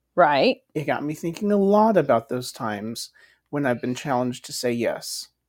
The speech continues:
Speaker 2: w-, even when it's uncomfortable, and what that looks like in the next steps. Because <clears throat> you say yes to the uncomfortable and you're like, "Okay,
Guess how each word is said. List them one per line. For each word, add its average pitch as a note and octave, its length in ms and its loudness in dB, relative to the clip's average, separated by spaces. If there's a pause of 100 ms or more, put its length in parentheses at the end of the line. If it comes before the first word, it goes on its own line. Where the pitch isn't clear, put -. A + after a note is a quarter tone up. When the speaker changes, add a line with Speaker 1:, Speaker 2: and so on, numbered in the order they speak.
(220)
Speaker 2:
w-, D3 360 -6 (100)
even C#3 300 0
when B2 80 0
it's B2 180 -4
uncomfortable, A#2+ 580 -10
and C#3 480 -2 (420)
what E3+ 240 4
that G#3+ 200 8
looks E3+ 300 2
like A#2 480 4 (680)
in E3 120 2
the F3 60 2
next G#3 260 -4
steps. - 420 -6 (840)
Because C#3 720 4 (220)
<clears throat> C4 140 4 (1700)
you F#3+ 160 2
say G#3 160 6
yes F3 260 6
to - 80 -4
the F3+ 100 2
uncomfortable D3+ 600 2
and E3+ 100 2
you're D#3 100 2
like, D3+ 300 4 (480)
"Okay, C#4+ 480 6